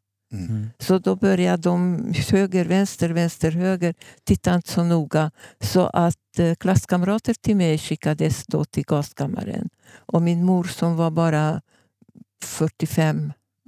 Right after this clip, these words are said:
Speaker 2: Mm.
Speaker 3: Likaså. Medan, eh, en annan klasskamrats mamma kom in i lägret. Så att det var enstaka mödrar. Men,
Speaker 2: Mm.
Speaker 3: eh, de försökte att,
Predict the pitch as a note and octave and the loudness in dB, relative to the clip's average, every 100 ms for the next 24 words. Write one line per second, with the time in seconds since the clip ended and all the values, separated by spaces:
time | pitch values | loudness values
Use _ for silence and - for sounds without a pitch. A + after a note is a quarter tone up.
0 | _ _ - A#2 A#2 - _ _ - D3 | _ _ -8 -6 -8 -16 _ _ -2 -2
1 | - C#3+ - - E3 - _ _ _ _ | 0 -4 -2 -4 -4 -10 _ _ _ _
2 | D#3+ E3 D#3+ E3 D#3+ D#3+ D#3+ D#3+ D#3+ - | 2 2 2 2 2 2 2 2 2 -2
3 | - - - - E3 E3 E3 D#3+ D#3+ D#3 | -10 -20 -4 0 2 2 2 2 0 0
4 | D#3+ D#3+ - D#3 D3+ D3+ - D3+ D3+ D3+ | 0 0 -2 -2 0 -4 -2 -2 0 0
5 | D3+ D#3+ - _ _ _ _ _ _ D3 | -2 -6 -14 _ _ _ _ _ _ -2
6 | D3+ C#3+ D3 - - - - - - _ | 0 -2 -2 -2 -6 -6 -8 -8 -12 _
7 | _ _ _ - F#3 F3+ F#3+ F#3 F3+ G3+ | _ _ _ 0 2 2 2 0 0 2
8 | F#3 - - E3 - D3 D3+ - - - | 2 0 -4 -4 -2 -2 -2 -4 -4 -6
9 | - - E3 - _ _ _ _ - - | -6 -6 -8 -16 _ _ _ _ -20 -10
10 | - F3 F3 F3 - F#3 G3 A3+ - G#3+ | 0 2 2 0 0 0 0 0 -2 -2
11 | G3+ F#3 - - F3+ F3+ F3 E3+ E3 E3 | 0 -2 -4 -2 0 2 2 0 0 -4